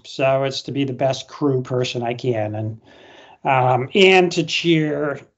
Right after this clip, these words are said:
you know, Sean will be out there. There's, I know Amy Ruzecki's crewing, um, for somebody,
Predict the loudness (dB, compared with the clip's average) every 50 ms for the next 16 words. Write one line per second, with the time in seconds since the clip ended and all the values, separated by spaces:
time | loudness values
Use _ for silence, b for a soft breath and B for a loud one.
0 | _ _ _ -12 -8 -8 -6 -6 -6 -4 -2 -2 0 0 0 -2 -2 -2 -2 0
1 | 0 -2 -2 -6 -6 -6 -4 -4 -2 -2 -2 -2 -2 -2 -2 -2 -4 -6 -10 -16
2 | -12 -10 -8 -6 -6 -6 -6 -6 -8 -10 -12 -16 _ -10 -4 -2 -2 -2 -2 -2
3 | -2 -2 0 0 0 -2 -4 -6 -8 -12 _ -8 -4 -4 -2 0 2 2 2 2
4 | 2 2 4 4 2 0 -2 -6 -10 -16 b b b b b b b -6 0 2
5 | 4 4 4 4 2 2 0 -4 -6 -8 -10 -12 -14 _ _ _ -10 -8 -6 -6
6 | -4 -4 -4 -6 -6 -8 -10 -14 _ _ _ _ _ _ -8 -4 -2 0 2 2
7 | 2 2 2 0 -2 -2 0 0 0 2 2 4 4 4 2 2 -2 -4 -10